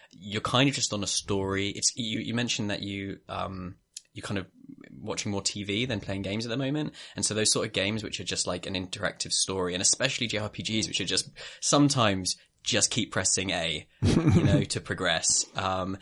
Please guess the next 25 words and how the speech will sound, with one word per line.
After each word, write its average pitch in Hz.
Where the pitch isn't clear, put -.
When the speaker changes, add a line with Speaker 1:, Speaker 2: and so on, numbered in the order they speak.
Speaker 1:
and 107
actually, 139
yeah, 113
those, 107
those 104
I -
think 85
can 92
be 90
kind 92
of 92
really 95
relaxing 92
and, 101
um, 101
uh, 95
yeah, 117
a 98
good -
one 92
for -
this 90
sort -
of -
time. 95